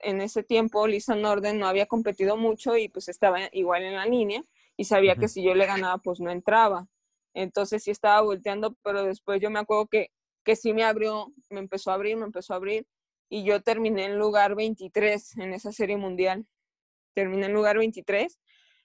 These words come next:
Speaker 1: pero lejos de terminar así contenta o feliz, o, la verdad es que terminé muy decepcionada, o sea, muy, muy decepcionada. Terminé llorando, este, porque yo sabía que eso no me ajustaba.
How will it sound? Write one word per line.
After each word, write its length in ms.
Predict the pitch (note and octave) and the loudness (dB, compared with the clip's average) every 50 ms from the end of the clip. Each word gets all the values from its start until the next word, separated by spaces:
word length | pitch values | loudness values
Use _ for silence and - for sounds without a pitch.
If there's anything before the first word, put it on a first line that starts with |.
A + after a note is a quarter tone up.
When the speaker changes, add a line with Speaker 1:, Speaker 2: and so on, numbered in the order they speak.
| _ - | _ 2
Speaker 1:
pero 160 | A3 G#3+ A3 | 4 6 6
lejos 260 | A3+ A#3 - C#4 C4+ | 6 4 4 0 -4
de 100 | C4+ B3+ | -4 -4
terminar 500 | B3 A#3+ G#3+ G#3+ G#3 G3+ G3+ G3+ G3+ G#3 A3 | -4 -2 -2 -2 -4 -6 -6 -4 -4 -2 -2
así 260 | A3+ A#3 - A3+ - | -2 -4 -8 -14 -14
contenta 760 | _ G#3+ G#3+ G#3 G3 - G#3+ G#3+ G#3 G#3+ A3 G#3+ - G#3 G3+ | _ -10 -10 -10 -8 -6 -6 -4 -4 -6 -6 -6 -4 -4 -4
o 60 | G3+ | -6
feliz, 640 | - G#3 F#3+ F#3 F#3 G3+ G#3 G#3+ G#3+ A3 A3 - - | -6 -10 -10 -8 -8 -8 -6 -4 -4 -4 -6 -4 -4
o, 260 | F#3+ F#3 E3+ - - _ _ _ _ _ _ _ _ _ - | -4 -4 -4 -6 -12 _ _ _ _ _ _ _ _ _ 2
la 160 | G3 G#3+ G#3 | 4 6 6
verdad 220 | G#3 G#3 G#3+ G#3+ | 6 6 6 4
es 100 | A3+ A3 - | 2 0 -6
que 80 | A#3+ | -8
terminé 420 | - - A3 A#3 A3+ G#3 G#3 G3+ G#3+ | -8 -6 -4 -4 -4 -4 -4 -6 -6
muy 320 | A3 A3 G#3+ A3+ A3+ A3+ | -4 -4 -2 -2 0 0
decepcionada, 720 | A3 A3+ A#3 - B3+ - - G3 F#3 G3 G3+ G3+ G3+ G3 F#3+ | 0 -2 -2 -4 -10 -12 -10 -10 -8 -6 -4 -4 -2 -2 -4
o 60 | G#3 | -4
sea, 240 | - G#3 F#3+ F#3+ F#3 | -4 -6 -8 -8 -8
muy, 560 | F3 F3 F#3 G3 G#3 A3 A3+ A3+ A3+ A3+ A3 | -12 -12 -10 -4 0 2 2 2 2 2 0
muy 260 | G#3+ G#3+ G#3+ G#3+ A3 | -2 -2 -2 0 0
decepcionada. 840 | A3 B3+ B3 B3+ G3+ - - F#3+ F3+ F#3 F#3 F#3 F#3+ F#3+ A3 D4 F4+ - _ _ _ _ | 0 0 0 -2 -8 -10 -10 -10 -8 -6 -6 -6 -6 -6 -8 -8 -12 -16 _ _ _ _
Terminé 360 | G3 F3 F3+ F3+ F3+ F#3 F3+ | -6 -4 -4 -4 -4 -2 0
llorando, 600 | F#3 F#3+ F3+ F#3 F#3+ G3 G#3 G#3 G#3 C4+ F4 E4 - _ _ _ _ _ _ _ _ _ _ _ _ _ _ _ _ | 2 2 2 2 2 0 0 0 -2 -2 -2 -6 -10 _ _ _ _ _ _ _ _ _ _ _ _ _ _ _ _
este, 680 | - E3+ F3 F#3+ - - _ - F#3+ F#3 F3+ F#3 - _ _ _ _ _ _ _ _ | -6 -6 -6 -6 -8 -10 _ -2 -2 0 -2 -4 -8 _ _ _ _ _ _ _ _
porque 260 | - A3+ A3 A#3+ A#3 A3+ | 0 2 4 4 6 4
yo 80 | A#3+ | 4
sabía 480 | - - B3+ B3+ B3+ B3+ B3+ A#3 A3+ A3 | 4 2 -2 -2 -2 -2 -2 -2 -2 -2
que 100 | - A3 | -4 -6
eso 160 | B3 A#3+ A3+ | -6 -6 -6
no 100 | A3+ A3 | -6 -6
me 100 | A3 A3+ | -6 -8
ajustaba. 520 | A#3+ - F#3 - - F#3+ F3+ F3 F3+ G3 | -10 -10 -14 -8 -6 -4 -4 -4 -6 -12